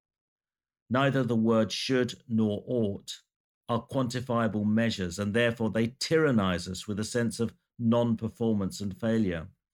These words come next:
When it comes to both Bible reading and prayer, we set time aside, complete it, and draw down the benefit of knowing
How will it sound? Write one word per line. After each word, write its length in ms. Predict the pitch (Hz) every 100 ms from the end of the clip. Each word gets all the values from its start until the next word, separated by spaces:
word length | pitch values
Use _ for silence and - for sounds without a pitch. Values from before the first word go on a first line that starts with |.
| _ _ _ _ _ _ _ -
When 120 | 139
it 100 | 143
comes 260 | 156 151 131
to 60 |
both 320 | 135 127 123 -
Bible 280 | 127 120
reading 320 | 120 123 113 110
and 180 | 123
prayer, 320 | 127 104 95 92
we 140 | 110
set 320 | 117 120 -
time 240 | - 113 101
aside, 540 | 95 110 104 101 -
complete 480 | 107 92 110 113 110
it, 80 | 101
and 180 | 95
draw 300 | 90 117 120
down 260 | 117 113 110
the 80 | 104
benefit 600 | - 131 120 110 98 95
of 120 | 95
knowing 460 | 110 107 107 104